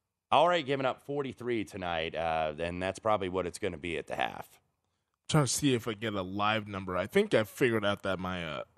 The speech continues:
Speaker 2: laptop here for, uh, for DraftKings, my account, thinks I'm in Michigan maybe, 'cause it doesn't give me the Michigan live odds.
Speaker 1: Mm-hmm.
Speaker 2: <laughs> So I'm gonna pull up the app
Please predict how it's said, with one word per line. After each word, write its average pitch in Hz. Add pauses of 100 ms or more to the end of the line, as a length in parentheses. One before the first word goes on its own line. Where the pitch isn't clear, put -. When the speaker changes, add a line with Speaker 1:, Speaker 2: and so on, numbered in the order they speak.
Speaker 2:
laptop 101
here 127
for, 110
uh, 87
for -
DraftKings, 110
my 117
account, 117
thinks -
I'm 107
in 90
Michigan 127
maybe, 127
'cause 104
it 95
doesn't 107
give 104
me 104
the 95
Michigan 117
live 117
odds. 113
Speaker 1:
Mm-hmm. 98
Speaker 2:
<laughs> -
So -
I'm 196
gonna 190
pull 220
up 226
the 175
app 175